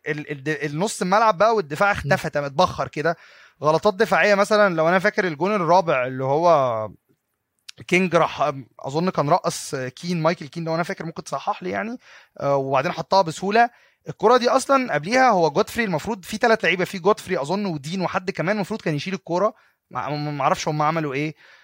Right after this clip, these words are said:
Speaker 1: فكلها هفوات يعني بشكل مضحك يعني. واكتر واحد استفاد منها
Speaker 2: مم.
Speaker 1: هو جوشوا جينج. يعني هو طلع اصلًا بعد الماتش كان بيقول لك يعني:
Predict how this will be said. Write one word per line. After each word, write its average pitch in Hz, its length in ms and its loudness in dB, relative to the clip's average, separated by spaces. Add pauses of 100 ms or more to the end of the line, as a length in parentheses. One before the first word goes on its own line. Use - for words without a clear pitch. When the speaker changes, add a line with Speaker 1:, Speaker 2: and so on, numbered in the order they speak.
Speaker 1:
فكلها 196 680 2
هفوات 202 540 2
يعني 143 600 -6
بشكل 185 380 -2
مضحك 175 380 -4
يعني. 156 340 0 (320)
واكتر 160 680 0
واحد 226 200 4
استفاد 196 440 0
منها 214 240 4
Speaker 2:
مم. 214 60 4
Speaker 1:
هو 190 140 2
جوشوا 185 320 -2
جينج. 175 320 0
يعني 131 260 -6
هو 156 140 0
طلع 185 280 2
اصلًا 180 260 -2
بعد 180 200 4
الماتش 165 460 -2
كان 143 260 -4
بيقول 160 220 -2
لك 185 180 2
يعني: 165 380 -2